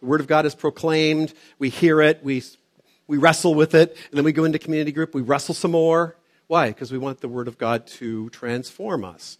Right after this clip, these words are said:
And so that's the whole purpose here. So we've been in this now. This is the tenth week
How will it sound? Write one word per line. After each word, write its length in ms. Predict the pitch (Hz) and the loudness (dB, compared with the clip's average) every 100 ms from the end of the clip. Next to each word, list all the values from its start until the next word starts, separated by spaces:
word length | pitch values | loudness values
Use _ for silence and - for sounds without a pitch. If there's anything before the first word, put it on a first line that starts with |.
| _ _ _ - | _ _ _ -20
And 100 | 131 | -14
so 140 | - | -8
that's 220 | 151 190 | -6 -6
the 80 | - | -6
whole 160 | 151 151 | -6 -4
purpose 320 | - 151 135 | -4 -6 -6
here. 120 | 120 | -6
So 140 | 110 185 | -2 2
we've 140 | 226 | 4
been 100 | 240 | 4
in 120 | 220 | 4
this 180 | 190 - | 4 2
now. 160 | 156 156 | 0 0
This 120 | - | -4
is 100 | 170 | -10
the 80 | 127 | -8
tenth 300 | 165 190 160 | -4 -4 -2
week 320 | 156 220 | -4 -4